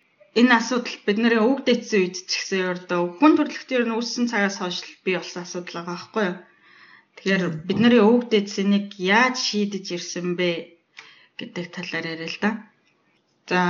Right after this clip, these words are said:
Speaker 1: одоо дээр үед бол, тийм ээ, орчин үед биш бол чи өвчин тусаад юм уу, гэмтэл твтгэд чамайг нөгөө тэнхэртэлцээ асрах. Тэгээд, а, эсвэл нөгөө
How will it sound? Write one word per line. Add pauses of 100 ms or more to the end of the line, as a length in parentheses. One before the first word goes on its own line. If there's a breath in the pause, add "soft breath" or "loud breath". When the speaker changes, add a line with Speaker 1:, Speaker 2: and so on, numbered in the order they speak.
(100)
Speaker 1:
одоо
дээр
үед
бол,
тийм
ээ, (320)
орчин
үед (120)
биш
бол (540 loud breath)
чи
өвчин
тусаад
юм
уу, (140)
гэмтэл
твтгэд (560 loud breath)
чамайг
нөгөө
тэнхэртэлцээ
асрах. (840 soft breath)
Тэгээд,
а,
эсвэл
нөгөө